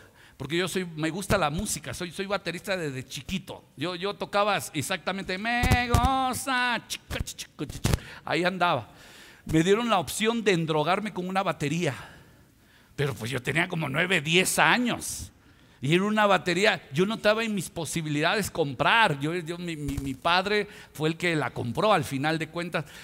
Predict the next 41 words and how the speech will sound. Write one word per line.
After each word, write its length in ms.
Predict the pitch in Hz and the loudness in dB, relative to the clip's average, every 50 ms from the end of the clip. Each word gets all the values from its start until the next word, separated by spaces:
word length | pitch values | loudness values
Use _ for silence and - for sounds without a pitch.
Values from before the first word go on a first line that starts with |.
| - - - | -18 -10 -2
Pero 160 | 156 151 170 | 0 2 4
yo 140 | 190 202 220 | 6 6 6
recuerdo 440 | 233 240 - - 214 214 202 220 | 6 4 2 2 -2 -2 -2 -2
que 120 | - - 190 | -2 -2 -2
hasta 300 | 151 - - - 151 160 | -2 -2 -2 -2 -2 -2
lloré 600 | 160 151 156 170 156 151 151 170 208 262 254 - - - - - - | -2 0 0 0 0 0 2 2 2 2 0 -2 -12 -20 -20 -14 -2
cuando 260 | - 156 156 160 156 | 0 0 0 0 0
me 140 | 156 151 147 | 0 0 0
dijeron, 380 | 143 135 123 185 196 190 180 - - - - _ - | 0 0 0 -2 -2 -2 -4 -8 -12 -20 -20 _ -4
"No 260 | 123 147 160 180 175 | 0 2 2 0 0
te 120 | 175 180 | 0 -4
alcanza, 580 | 160 143 - - 156 156 156 143 - - 104 - _ _ _ _ - - _ - | -4 -4 -4 -4 -6 -4 -4 -6 -8 -10 -12 -14 _ _ _ _ -20 -20 _ -4
no 220 | 151 170 185 202 | 0 0 0 2
la 100 | 196 180 | 0 0
vas 240 | 175 170 165 - - | 0 -2 -4 -6 -6
a 80 | 170 - | -8 -8
comprar". 640 | - 139 131 120 - 160 156 135 110 - - - _ _ _ _ _ _ _ - _ | -8 -8 -6 -4 -2 -2 -2 -2 -4 -8 -18 -20 _ _ _ _ _ _ _ -18 _
Y, 100 | - 139 | -2 0
y, 460 | 180 190 208 190 190 185 196 196 180 185 | 0 0 0 0 -2 -2 -2 -2 -2 0
y 240 | 190 185 185 190 | 0 0 0 0
recuerdo 500 | 170 147 180 165 - 180 202 208 220 208 | 0 0 0 -2 0 -2 -2 0 0 -2
tanto 540 | 214 - 214 214 214 180 233 220 220 233 - - - - - _ - | 0 2 2 2 2 2 2 0 0 0 -2 -12 -20 -20 -20 _ 2
que 120 | - 165 | 2 4
vino 280 | 160 175 196 202 208 214 | 4 4 2 2 2 0
una 260 | 208 202 196 160 - | 2 0 0 0 2
tarde 260 | - 190 202 196 214 | 2 2 2 2 0
mi 100 | 214 190 | -2 -2
papá 280 | 147 165 143 - 185 185 | -2 -4 -4 0 0 -2
y 60 | 190 | 0
me 100 | 185 185 | 0 -2
dijo, 240 | 185 165 170 175 175 | -2 -2 -2 -6 -4
"¿Qué 160 | - 196 - | -4 -4 -2
crees? 340 | - 214 214 190 - - - | -2 -2 -2 -2 -4 -6 -4
Acabo 360 | 160 143 - 180 185 196 185 | -6 -6 -4 -4 -6 -4 -4
de 100 | 180 156 | -6 -6
tocar, 440 | - 139 120 - 165 165 175 - - | -8 -10 -10 -6 -6 -6 -4 -2 -2
acabo 380 | 143 147 - - 156 165 196 | -2 -2 0 -4 -4 -2 -2
de 80 | 185 165 | -4 -4
comprar 320 | - 147 143 131 156 170 | -4 -6 -6 -6 -6 -6
la 120 | 170 175 165 | -4 -4 -6
batería 460 | 156 135 - 147 143 160 180 - - | -6 -6 -6 -4 -4 -4 -6 -6 -8